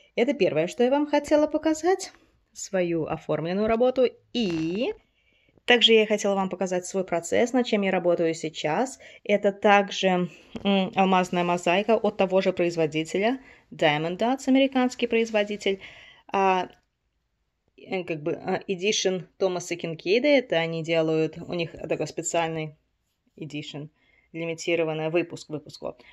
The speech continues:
А, дизайнов Томаса Кинкейда, это один из них. Это уже полная выкладка, а, обычными стразами р-, круглыми, пластиковыми. Я ничего не добавляла своего сюда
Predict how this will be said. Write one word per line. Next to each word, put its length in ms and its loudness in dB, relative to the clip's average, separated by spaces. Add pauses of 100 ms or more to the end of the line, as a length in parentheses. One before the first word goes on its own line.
(140)
А, 520 -2 (760)
дизайнов 580 -2
Томаса 340 -4
Кинкейда, 440 2
это 180 4
один 260 -2
из 160 -4
них. 460 0 (340)
Это 260 2
уже 200 -2
полная 480 0
выкладка, 560 -2 (460)
а, 300 0
обычными 480 -2
стразами 600 -2
р-, 200 -2
круглыми, 600 0 (360)
пластиковыми. 760 -2
Я 440 0 (120)
ничего 400 -4
не 120 -6
добавляла 500 -4
своего 520 -4
сюда 420 -4